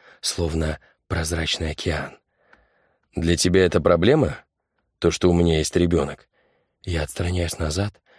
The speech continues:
приподнимая брови от удивления. «Почему это должно быть проблемой?»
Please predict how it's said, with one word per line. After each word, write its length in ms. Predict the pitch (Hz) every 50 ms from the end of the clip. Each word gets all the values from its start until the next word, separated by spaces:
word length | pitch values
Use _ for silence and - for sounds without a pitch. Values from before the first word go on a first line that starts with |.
| _ _
приподнимая 560 | - - 95 - 101 92 90 98 95 95 95 92
брови 320 | 82 98 104 113 101 98
от 160 | 95 - -
удивления. 640 | 92 87 98 92 92 85 78 71 73 73 78 - - _ _ _ _ _ _ _ _ _ _ _
«Почему 380 | - 90 - - - 95 101 107
это 140 | 110 - 98
должно 300 | 107 104 104 101 110 104
быть 160 | 104 98 -
проблемой?» 640 | - 104 110 113 127 123 92 78 73 73 - -